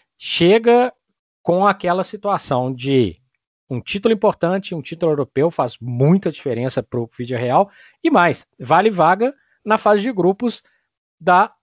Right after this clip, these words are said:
uefa Champions League, onde que o Manchester United já tá. Apesar desses bons momentos do, do United, Josias, o que a gente vê ao longo da, da temporada, quando um clube desse tamanho joga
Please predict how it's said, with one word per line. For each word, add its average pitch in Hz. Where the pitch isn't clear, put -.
uefa 196
Champions 202
League, 190
onde 196
que 240
o 226
Manchester 196
United 190
já 214
tá. 117
Apesar 185
desses 226
bons 196
momentos 156
do, 135
do 123
United, 127
Josias, 113
o 131
que 190
a 131
gente 185
vê 151
ao 151
longo 131
da, 110
da 120
temporada, 131
quando 131
um 120
clube 139
desse 147
tamanho 127
joga 127